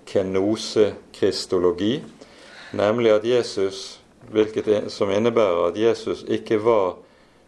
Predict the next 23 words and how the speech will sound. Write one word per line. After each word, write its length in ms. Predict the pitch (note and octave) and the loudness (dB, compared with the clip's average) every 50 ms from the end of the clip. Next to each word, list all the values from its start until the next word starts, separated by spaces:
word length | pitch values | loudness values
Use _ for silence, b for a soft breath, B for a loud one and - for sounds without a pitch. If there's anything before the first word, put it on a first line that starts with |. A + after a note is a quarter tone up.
| b b | b b
fullt 600 | - - - C3+ B2+ A#2 G#2 F#2+ - - - - | -14 -4 0 2 2 2 2 -2 -6 -14 -14 -6
ut 340 | - B2 A2 G2+ F2 D2 - | -2 0 0 0 -2 -4 -8
sann 500 | - - - B2 A2+ F#2+ F2 E2+ E2+ E2 | -6 -2 0 0 0 0 -4 -8 -8 -8
Gud 360 | F2+ G2 F#2 E2+ D2+ D2 - - - b b b b - | -6 -6 -6 -6 -6 -10 -14 -18 -20 b b b b -6
mens 300 | - G2 F#2+ F2 - - - | -2 -2 -2 -2 -2 0 2
han 260 | F#2+ F2+ F2 E2+ E2 - | 2 2 2 -2 -6 -10
vandret 520 | - E2+ F2+ F2+ F#2 G2 F#2+ F2 E2 D2 F2 | -4 -2 0 0 0 0 -2 -4 -4 -2 -2
her 140 | F2+ E2+ E2+ | -4 -4 -4
på 160 | E2+ - E2 D2+ | -4 -6 -4 -4
jorden. 400 | D#2 D#2+ D#2 D2 - - - - - - - - - | -2 -2 -2 -4 -4 -8 -14 -18 -20 -20 -20 -8 -4
Det 60 | G2+ | 0
er 100 | F2+ G2 | 2 2
det 60 | G2+ | 2
som 180 | - - G2+ F#2+ | 0 0 -2 0
ligger 460 | G2 G2+ F#2+ D#2+ D#2 E2 D#2+ D#2 E2 | 2 2 2 2 0 0 0 0 0
i 140 | F2 F2 F2 | -2 -2 -2
den 240 | E2 E2+ E2 D#2 D2 | 0 0 -2 -2 -6
typen 340 | - - E2 E2 - F2+ D#2 | -6 -8 -8 -6 -8 -10 -10
teologi. 500 | - - F2+ F2 E2+ F2 F2 - - - - - _ _ _ _ _ _ _ _ b b b b b b b b b b b b b | -8 -6 -6 -6 -4 -6 -8 -8 -10 -16 -20 -20 _ _ _ _ _ _ _ _ b b b b b b b b b b b b b
Men 120 | G#2 G2+ | -2 2
Jesus 380 | A2 C3 C3+ B2+ - B2+ A2 - | 4 4 2 2 -2 -6 -6 -4
uttømte 600 | G2+ D3 C#3 C3 - - A#2+ G#2 F#2+ F#2 A2 F#2+ | -4 -4 -4 -4 -4 -2 -2 -2 -2 -2 -4 -2
seg 180 | - G#2+ G2 | 0 2 2